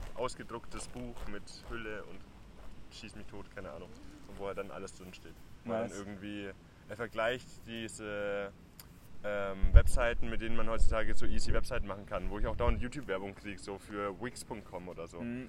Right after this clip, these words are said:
Speaker 2: und
Speaker 1: Und dann vergleicht er die. Und tatsächlich, wix punkt com hat wohl am besten abgeschnitten seiner,
Speaker 2: Heftig.
Speaker 1: seiner Studie nach. Aber cool.
Speaker 2: Also
Speaker 1: Ja.
Speaker 2: ich habe relativ viel auch mit WordPress gemacht, ja, auch fürs, für Startup.
Speaker 1: Mhm.
Speaker 2: Und jetzt sind wir auf Webflow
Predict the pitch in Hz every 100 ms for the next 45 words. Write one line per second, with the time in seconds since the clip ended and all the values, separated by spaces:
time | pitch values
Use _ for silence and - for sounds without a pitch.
0 | - 101 104 107 117 113 117 110 107 -
1 | 104 90 98 113 131 131 135 139 - -
2 | 160 160 160 160 - 135 127 113 - -
3 | - - 85 - 80 85 80 87 85 113
4 | - - 104 - - 90 85 82 - 90
5 | 85 78 78 - 90 - - - - -
6 | 117 139 196 170 - - 117 123 113 -
7 | - 151 147 131 151 - - 143 127 107
8 | 123 - 156 151 156 - 151 147 - 127
9 | - - - - 123 - - 127 - 120
10 | 139 170 - - - - 123 127 147 185
11 | 120 - 131 123 127 117 87 107 113 127
12 | - - - - - - - - - -
13 | - - 120 - - 165 190